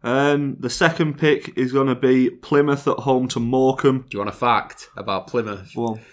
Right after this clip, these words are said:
Speaker 2: There's a roundabout, and I know this, I didn't even have to research this 'cause I've been to Plymouth before, I've got some friends there.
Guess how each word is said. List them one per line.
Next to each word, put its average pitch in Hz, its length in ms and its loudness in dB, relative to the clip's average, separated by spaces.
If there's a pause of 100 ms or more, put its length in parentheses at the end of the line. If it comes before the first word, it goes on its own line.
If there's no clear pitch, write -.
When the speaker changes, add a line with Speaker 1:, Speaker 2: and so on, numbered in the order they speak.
(160)
Speaker 2:
There's 110 220 -6
a 120 100 2
roundabout, 131 560 4
and 113 80 -2
I 113 60 -2
know 120 240 2
this, 107 240 -4
I 113 60 -4
didn't 120 180 -2
even 117 160 -4
have 107 160 -10
to 104 100 -6
research 113 480 -4
this 101 140 -10
'cause 101 140 -6
I've 92 80 -12
been 107 140 -8
to - 60 -14
Plymouth 95 380 -10
before, 98 340 -8
I've 95 80 -10
got 101 160 -8
some 92 160 -12
friends 104 320 -8
there. 101 260 -8